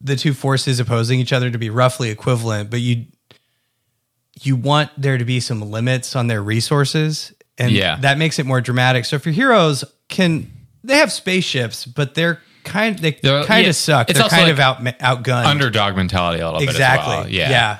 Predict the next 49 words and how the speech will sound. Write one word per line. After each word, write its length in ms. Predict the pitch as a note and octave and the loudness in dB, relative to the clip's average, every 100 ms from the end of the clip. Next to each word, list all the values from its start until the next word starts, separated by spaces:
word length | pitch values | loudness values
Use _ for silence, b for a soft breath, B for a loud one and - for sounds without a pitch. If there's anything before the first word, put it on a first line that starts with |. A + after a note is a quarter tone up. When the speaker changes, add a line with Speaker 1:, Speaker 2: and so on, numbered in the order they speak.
| - | -6
Speaker 1:
Yeah. 280 | C#3+ C3 B2 | 0 0 0
It's 200 | D3 - | -4 -6
the, 260 | D#3+ D3 C3 | -4 -2 -2
um, 420 | C3+ C3+ A#2+ A2 B B B - | -2 -2 -2 -6 B B B -10
it's 140 | C3+ | -4
more 220 | D3 D#3+ | 0 2
dramatic 680 | C#3 C3+ C3 B2 B2+ B2+ A#2+ | 2 0 2 4 4 2 -2
when 140 | C3 A#2 | -4 -4
the 80 | A2+ | -2
rebels 520 | A2+ A2+ A#2 A2+ A2 | -2 -2 -2 -6 -4
are, 240 | A#2+ A2 G#2+ b b _ _ - | -6 -6 -10 b b _ _ -4
and 100 | B3 | -2
this 80 | |
is 60 | D4+ | 2
also, 260 | A3+ G3+ F#3+ | 2 2 2
like, 140 | C#3+ | 0
a 40 | |
Star 260 | A#2 D3+ C3+ | 0 2 2
Wars 200 | A2 G#2 | 2 -2
thing. 280 | - G2+ G2 | -4 -4 -2
Speaker 2:
Yeah, 280 | D#3+ D#3+ D3+ | 0 0 0
I, 40 | |
and 200 | F3 F3 | -2 0
I, 140 | F3 F3 | 0 0
I 40 | |
get 160 | F#3 G#3 | -2 0
that 80 | F3 | 0
from 120 | C#3+ | 0
a 60 | G#2+ | 0
story 220 | B2+ A#2+ | 0 0
perspective, 340 | G#2+ G2+ F#2 F#2 | 0 -2 -2 -2
but 120 | G#2 | 0
I 80 | G#2+ | 0
guess 280 | A#2 A2+ | 0 -2
it's, 320 | B2 G2 G#2 - | -4 -4 -6 -2
I 160 | B2 | 0
understand 460 | A2+ G#2+ - A2 G2+ | 0 -2 -2 0 0
why 80 | F#2+ | -2
people 200 | F#2 F#2+ | -4 -2
are 60 | F#2 | -2
always, 200 | F2+ F#2 | -2 -2
like, 300 | F2 - - _ - _ | -4 -6 -16 _ -20 _
more 340 | A2 G2 F#2+ - | 0 0 0 -4
interested 340 | - F#2+ - G2 | -4 -4 -2 -2
in 80 | F2+ | 0
the 80 | |
Empire 380 | F2+ F#2 F2 E2+ | -2 -2 -2 -2
'cause, 200 | F2 F2 | -4 -6
like, 360 | F#2+ F#2+ - | -4 -4 -6